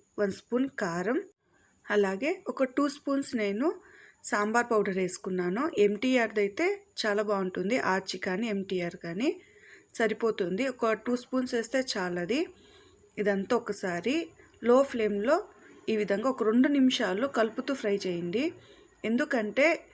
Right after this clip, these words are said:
హై ఫ్లేమ్లో పెట్టినా, మీడియం ఫ్లేమ్లో పెట్టినా, ఈ పొళ్ళు వేసినప్పుడు త్వరగా మాడిపోతుంది. ఇక్కడ చింతపండు గుజ్జు ఉంది కదా,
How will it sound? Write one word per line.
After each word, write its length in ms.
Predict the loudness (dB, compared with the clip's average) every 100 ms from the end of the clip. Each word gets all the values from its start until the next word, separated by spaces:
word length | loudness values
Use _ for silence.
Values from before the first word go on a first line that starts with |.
| -20 -20 -4
హై 180 | 2 2 4
ఫ్లేమ్లో 320 | 0 4 2 2
పెట్టినా, 320 | 0 2 2 2
మీడియం 260 | 2 2 0
ఫ్లేమ్లో 300 | 0 -2 -2 -2
పెట్టినా, 300 | -4 -2 0 0 -4 -20 -20 -10 -2
ఈ 40 | 0 4
పొళ్ళు 240 | 6 6 4
వేసినప్పుడు 460 | 2 0 -4 -4 0
త్వరగా 300 | 2 4 4 2
మాడిపోతుంది. 720 | 2 -2 -4 -6 -6 -2 -2 -2 -6 _ _ _ _ _ _ _ -20 -16 -14
ఇక్కడ 180 | -4 0 0 0 -8 _ -6
చింతపండు 500 | -2 0 0 0 0 -4
గుజ్జు 200 | -4 -4
ఉంది 140 | -6 -6 -6
కదా, 200 | -4